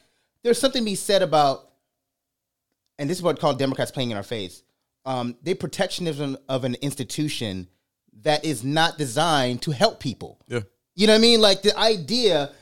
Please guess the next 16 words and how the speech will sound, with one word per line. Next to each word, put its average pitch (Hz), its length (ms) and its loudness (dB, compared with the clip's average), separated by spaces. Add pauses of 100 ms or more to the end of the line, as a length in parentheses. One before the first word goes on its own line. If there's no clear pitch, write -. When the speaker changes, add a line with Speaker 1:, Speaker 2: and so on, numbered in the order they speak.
Speaker 1:
like, 165 200 -6
I'm 220 200 4
not 208 180 4
gonna, 185 160 0
we're 180 120 0
not 208 220 2
even 175 140 0
considering, 151 840 -2 (460)
um, 117 500 2
expanding 123 440 -2
the 107 60 -4
courts. 92 440 -10
We're 208 100 -2
not 226 160 4
even 185 160 -2
considering, 156 800 2